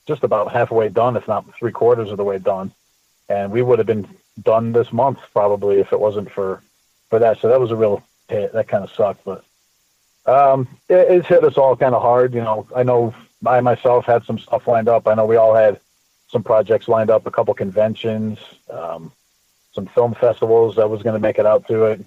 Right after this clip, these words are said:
It's funny, you start getting all the emails from Film Freeway and everybody saying, you know, "Oh, we're canceling, postponing," and I get it.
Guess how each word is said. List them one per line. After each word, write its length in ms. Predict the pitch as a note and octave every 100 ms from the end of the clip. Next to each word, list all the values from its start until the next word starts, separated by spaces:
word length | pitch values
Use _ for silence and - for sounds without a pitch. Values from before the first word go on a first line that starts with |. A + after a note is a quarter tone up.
| _ _ _
It's 140 | B2+ -
funny, 220 | C3 A#2
you 60 |
start 240 | A2 B2 A2+
getting 180 | B2+ A#2+
all 80 | A#2
the 80 |
emails 440 | A2+ A#2 A#2 A2+ A2
from 340 | - G#2+ G2 F2+ _ _ -
Film 200 | B2 A2
Freeway 540 | - A#2+ A2+ A2+ A2+
and 80 | A2+
everybody 420 | A2+ G#2+ A2 G#2+
saying, 300 | - A2 G#2+
you 40 | G#2+
know, 100 | A#2
"Oh, 120 | C#3
we're 140 | C3
canceling, 460 | B2 B2+ B2 B2 A#2+
postponing," 520 | A#2+ A2+ A2+ A2+ A2
and 80 | G#2+
I 40 |
get 220 | G#2+ F#2
it. 100 | F2